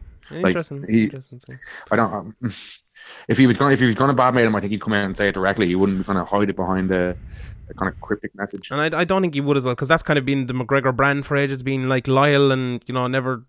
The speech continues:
Speaker 2: you know, never
Speaker 1: But he's not
Speaker 2: leaving
Speaker 1: afraid to
Speaker 2: home and
Speaker 1: criticize
Speaker 2: everything.
Speaker 1: somebody if,
Speaker 2: Yeah.
Speaker 1: if, if he, <laughs> if he wants to criticize somebody
Speaker 2: Yeah,
Speaker 1: and
Speaker 2: you
Speaker 1: if
Speaker 2: know,
Speaker 1: he wanted
Speaker 2: maybe
Speaker 1: to say,
Speaker 2: yeah,
Speaker 1: "My-,
Speaker 2: mm-hmm.
Speaker 1: he could have put it like, 'Myself and my coaches got this one wrong,' but he didn't," you know.
Speaker 2: Mm-hmm.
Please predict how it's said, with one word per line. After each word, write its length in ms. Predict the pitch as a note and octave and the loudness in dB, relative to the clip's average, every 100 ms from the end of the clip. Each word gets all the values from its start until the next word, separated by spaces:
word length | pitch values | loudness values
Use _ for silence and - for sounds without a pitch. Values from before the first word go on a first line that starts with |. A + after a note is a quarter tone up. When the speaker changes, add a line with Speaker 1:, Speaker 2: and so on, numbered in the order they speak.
| _ | _
Speaker 2:
you 120 | A2 | -10
know, 180 | B2 A#2 F2+ | -8 -8 -14
never 420 | E2+ E2 C3+ C3+ | -16 -8 -4 2
Speaker 1:
But 100 | C3+ | 4
he's 80 | C#3+ | 6
not 80 | F3+ | 6
Speaker 2:
leaving 80 | |
Speaker 1:
afraid 160 | C3+ D#3 | 6 4
to 60 | C3+ | 4
Speaker 2:
home 80 | C3 | 2
and 100 | C3 | 4
Speaker 1:
criticize 60 | |
Speaker 2:
everything. 180 | C#3 B2+ | 4 4
Speaker 1:
somebody 220 | B2 A#2 | 2 2
if, 100 | G#2+ | 0
Speaker 2:
Yeah. 300 | F3+ G3 F#3+ F3+ | 0 -2 -2 -4
Speaker 1:
if, 60 | |
if 120 | A2 | -4
he, 80 | A2 | 0
<laughs> 40 | F#2+ | 0
if 200 | - G#2+ | 0 -4
he 60 | - | -2
wants 180 | A2+ | -2
to 60 | - | 0
criticize 320 | B2 G#2+ G#2 | 0 2 0
somebody 260 | G#2+ G#2 G2+ | 0 0 2
Speaker 2:
Yeah, 100 | G2+ | 2
Speaker 1:
and 120 | F#2 | 2
Speaker 2:
you 60 | F#2 | 2
Speaker 1:
if 60 | |
Speaker 2:
know, 60 | G#2+ | 4
Speaker 1:
he 60 | |
wanted 160 | G#2 - | 6 6
Speaker 2:
maybe 40 | A#2+ | 4
Speaker 1:
to 40 | |
say, 260 | A#2 A2+ G#2+ - - | 0 -2 -4 -6 -16
Speaker 2:
yeah, 100 | C3+ | -6
Speaker 1:
"My-, 60 | C3+ | -2
Speaker 2:
mm-hmm. 160 | C3+ D3+ - | -2 -6 -4
Speaker 1:
he 80 | C3 | 2
could 140 | D#3+ | 4
have 100 | D#3 | 4
put 120 | D#3 | 2
it 60 | - | 0
like, 140 | A2+ | -4
'Myself 300 | A2 - A#2 | -4 0 2
and 60 | A2 | 2
my 80 | G2+ | 0
coaches 320 | G#2+ G#2+ G2+ | 0 0 -2
got 120 | G#2+ | -4
this 100 | G2+ | -4
one 120 | G#2 | -4
wrong,' 180 | G#2 G#2+ | -2 -2
but 60 | G2+ | 0
he 40 | G2 | -2
didn't," 300 | A2+ G#2+ - | -2 -4 -6
you 100 | F#2+ | -6
know. 120 | F#2+ | -6
Speaker 2:
Mm-hmm. 380 | F2 C3 B2 | -6 -8 -10